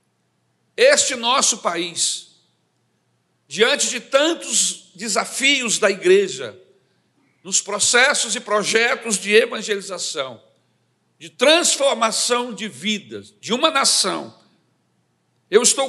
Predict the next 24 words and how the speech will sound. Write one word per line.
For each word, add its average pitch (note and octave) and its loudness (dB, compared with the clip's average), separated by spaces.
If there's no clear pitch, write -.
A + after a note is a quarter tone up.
convencido C#4+ 2
que F#3+ -2
este B3 4
país G#3+ -2
só A#3+ 2
tem D#4 2
a A3+ 4
mínima F4 4
chance C#4+ 4
de A3 -6
dar A3+ 2
certo G3+ 0
se - -10
começarmos G3+ 0
a F3+ 2
mudar, F3 -2
não D#4+ 4
a C4+ 4
nível C4 4
grande, G3+ 2
mas F#3+ -2
a F3 0
nível G3 -2
pequeno, F3+ -6